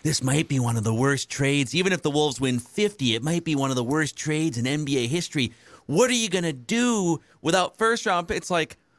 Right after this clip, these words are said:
okay, um, can we stop pretending like they're, the Wolves have zero opportunity to reacquire first round picks?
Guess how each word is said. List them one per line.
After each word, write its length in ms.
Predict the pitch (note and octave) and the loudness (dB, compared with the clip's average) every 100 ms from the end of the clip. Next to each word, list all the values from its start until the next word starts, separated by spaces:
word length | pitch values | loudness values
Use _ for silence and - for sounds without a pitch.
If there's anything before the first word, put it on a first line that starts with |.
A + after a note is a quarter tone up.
| _ _ | _ _
okay, 360 | B2+ D3+ A2 C3 - _ _ _ - - _ - | -2 2 2 2 -6 _ _ _ -20 -20 _ -2
um, 320 | A#2 A#2 A2+ | 2 2 0
can 180 | - D#3 | -2 -2
we 60 | |
stop 460 | F#3+ - - D#3 B2 | 0 0 4 4 2
pretending 640 | - - A#2+ B2+ D3+ F3 | -4 -2 -2 0 0 0
like 260 | C#3 B2 A#2 | 0 0 0
they're, 340 | A2 B2 B2 | 0 2 2
the 160 | - A#2+ | 0 -2
Wolves 300 | A#2 C3 B2 | 0 0 0
have 340 | C3+ A#2+ G2+ | 0 0 -2
zero 560 | F#2+ G2+ G2+ C3+ D#3 E3 | -6 -4 0 2 4 4
opportunity 760 | A#2+ C#3 C#3+ A#2+ B2 B2 C#3 C#3+ | 2 2 0 -4 -2 0 0 0
to 180 | C3+ A2+ | 0 -2
reacquire 840 | F#2+ A2 C3 A#2+ - G2+ A2+ B2 | 0 2 2 0 0 2 2 0
first 320 | - G#2+ A2 | -2 -4 -2
round 220 | B2 A2 G2 | -2 -2 -2
picks? 340 | F#2+ - - | -4 -4 -12